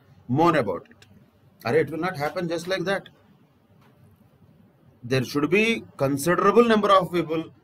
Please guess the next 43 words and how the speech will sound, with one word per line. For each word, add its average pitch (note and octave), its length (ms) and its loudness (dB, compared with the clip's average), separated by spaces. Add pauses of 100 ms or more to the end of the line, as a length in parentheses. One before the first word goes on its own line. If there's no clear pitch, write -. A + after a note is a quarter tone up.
(220)
who E3+ 120 0
follow C3+ 280 0
it, F#2 260 -6 (320)
and C#3 200 -4
slowly F3 520 2
others E3+ 320 2
will D3+ 140 -4
also B2 260 -4
follow F#2+ 260 -10
it. D2+ 220 -20 (320)
It B2 100 -8
is B2+ 180 -6
not C#3+ 320 0
something D3+ 440 -4
that C3 220 -6
can A#2+ 180 -6
be C#3 220 -10
imposed B2 720 -6 (100)
only, D3+ 420 0
always. G#2+ 560 -6 (440)
That C#3+ 120 -2
is C#3 80 -6
our C3+ 160 -4
problem. F2+ 380 -8 (960)
We B2 100 -2
will A#2+ 120 0
not E3 220 2
do F3 80 2
anything F3 280 -2
unless D#3 280 0
it D3 100 -12
is C#3 80 -8
imposed. A#2 480 -10 (1040)
That F3+ 140 2
is F#3+ 80 -2
our E3+ 140 2
problem. D2 300 -12 (280)
As B2+ 240 -2
long C#3+ 180 -2
as C#3 180 -4
that E3+ 140 4
is F#3+ 140 2
there, A3 300 2